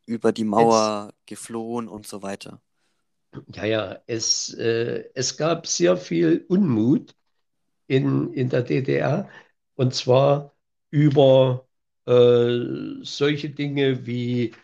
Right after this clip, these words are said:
Speaker 2: äh, Mangel, Mangel an, äh, Konsumgütern, äh,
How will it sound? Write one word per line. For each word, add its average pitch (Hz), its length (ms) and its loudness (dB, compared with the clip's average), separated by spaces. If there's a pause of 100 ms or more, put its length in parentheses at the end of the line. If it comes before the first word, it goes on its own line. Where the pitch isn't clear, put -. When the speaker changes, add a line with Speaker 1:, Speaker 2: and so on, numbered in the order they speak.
(460)
Speaker 2:
äh, 110 680 -4
Mangel, 110 680 4 (920)
Mangel 135 720 2
an, 107 440 -4 (680)
äh, 104 380 -2 (1600)
Konsumgütern, 135 1160 4 (560)
äh, 113 360 -4